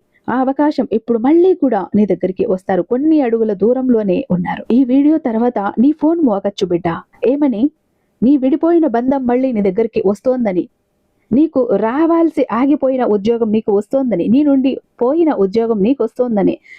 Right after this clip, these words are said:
నీ కోసం ఆగిపోయిన ప్రమోషన్ నీ కోసం వస్తోందని, నీ కోసం ఆగిన డబ్బు నీ కోసం వస్తోంది అని,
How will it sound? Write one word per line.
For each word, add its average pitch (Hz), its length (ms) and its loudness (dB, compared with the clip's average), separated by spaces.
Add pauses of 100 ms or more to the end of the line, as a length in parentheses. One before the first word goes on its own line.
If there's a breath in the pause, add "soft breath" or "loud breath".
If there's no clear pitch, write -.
(180 loud breath)
నీ 294 100 2
కోసం 311 360 0
ఆగిపోయిన 233 480 0
ప్రమోషన్ 240 480 -2
నీ 214 100 -2
కోసం 226 280 0
వస్తోందని, 202 540 0
నీ 226 160 2
కోసం 285 360 0
ఆగిన 220 300 -2
డబ్బు 214 340 0
నీ 208 140 -2
కోసం 220 320 0
వస్తోంది 190 520 0
అని, 165 160 0